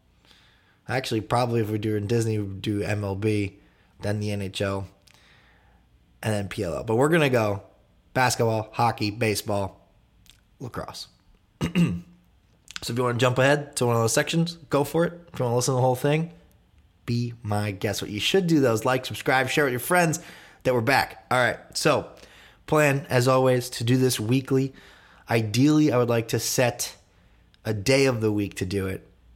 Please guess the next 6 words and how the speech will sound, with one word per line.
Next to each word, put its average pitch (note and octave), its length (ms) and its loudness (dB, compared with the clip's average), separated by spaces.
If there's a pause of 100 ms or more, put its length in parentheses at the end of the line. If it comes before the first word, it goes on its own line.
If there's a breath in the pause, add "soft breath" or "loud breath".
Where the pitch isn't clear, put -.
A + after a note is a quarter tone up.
(120)
but, - 380 -6 (1300)
you G#2 120 -8
know, D2+ 180 -10 (960)
life's A2+ 340 -2
life. G2 360 -6
So G#2+ 360 0